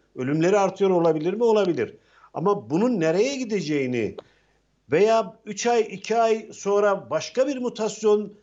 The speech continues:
ile başka bir varyant suçla karşılaşıp karşılaşmayacağımızı dahi bilmediğimiz bir süreçte acaba, e, biz ne yapalım diye.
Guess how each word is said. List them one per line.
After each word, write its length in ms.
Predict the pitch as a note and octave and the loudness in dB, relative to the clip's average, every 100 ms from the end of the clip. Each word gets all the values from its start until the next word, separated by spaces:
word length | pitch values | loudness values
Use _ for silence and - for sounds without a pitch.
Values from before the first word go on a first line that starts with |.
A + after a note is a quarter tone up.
| _ _ - - | _ _ -20 -10
ile 240 | F#3+ G#3 | -2 0
başka 320 | F3+ D#3+ C4 C4+ | 0 -2 -4 -6
bir 100 | A#3+ | -4
varyant 460 | F#3+ F3 F#3+ A#3+ | -2 -2 -2 -4
suçla 380 | A#3+ A#3+ - A3 | -6 -8 -4 -4
karşılaşıp 600 | F#3+ D3 - D#3+ A3 B3 | -2 -4 -4 -4 -4 -2
karşılaşmayacağımızı 1200 | B3 A#3+ A#3+ A3+ F#3+ F#3 F3+ F3+ E3 D#3 D#3+ D3 - - _ | -2 0 0 -2 -2 -2 0 2 2 0 0 -2 -6 -20 _
dahi 380 | D#3+ F#3 F#3+ A#3+ | 2 4 2 -2
bilmediğimiz 680 | A#3 B3 A#3 F#3+ G3 A#3+ F#3+ | -2 0 2 2 2 0 0
bir 100 | G#3+ | 0
süreçte 840 | F#3 - G#3 F3 - E3 G3+ G#3 - _ - | 0 2 2 2 -2 -2 0 -2 -8 _ -6
acaba, 640 | G3+ A3 G3+ F3 G#3 A#3 G3 | -2 2 2 4 2 2 -4
e, 380 | F#3+ F#3 F#3 F#3 | -6 -4 -4 -4
biz 220 | A3 F#3 | -4 0
ne 60 | G3 | 0
yapalım 460 | F#3 D#3+ C3 B2 | 2 0 0 -2
diye. 320 | B2 G3 G#3 | -2 -2 -2